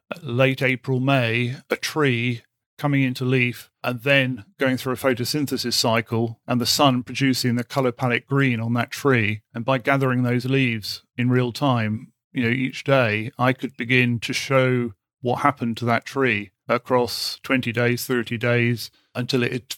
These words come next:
fully turned dark green from a pale pink, fleshy green. So, uh, in the first spring, I would make a kind of multi-print pinch picture like that.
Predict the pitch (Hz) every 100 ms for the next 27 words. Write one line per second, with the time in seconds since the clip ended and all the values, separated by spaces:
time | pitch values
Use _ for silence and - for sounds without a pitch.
0 | - 147 120 113 139 123 120 110 _ -
1 | 131 123 - 135 131 135 131 127 120 117
2 | 117 - _ - 135 123 120 135 127 -
3 | 131 123 127 113 131 139 143 - - -
4 | 143 135 135 135 _ - 131 127 135 127
5 | - 151 - 143 131 127 123 127 123 123
6 | - - 120 117 131 131 - 123 - 131
7 | 123 - 131 - - 143 - 127 123 127
8 | 131 113 -